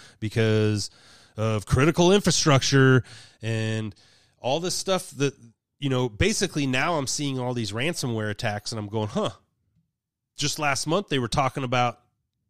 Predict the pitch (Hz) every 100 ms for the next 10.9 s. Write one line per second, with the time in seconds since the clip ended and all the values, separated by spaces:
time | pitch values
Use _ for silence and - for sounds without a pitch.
0 | _ _ _ 120 143 135 143 131 131 131
1 | 117 - _ _ _ _ _ _ _ _
2 | - - 190 190 - 139 160 143 135 131
3 | - 160 139 143 143 147 - 139 - -
4 | - 139 135 127 - - 185 180 - -
5 | - _ 135 185 - 190 131 - 143 131
6 | 117 143 160 147 - - _ _ _ _
7 | _ _ _ _ _ _ _ 127 _ _
8 | _ _ 139 143 147 131 143 190 - 202
9 | 170 131 127 135 151 131 110 107 104 104
10 | - 113 95 113 123 123 131 151 -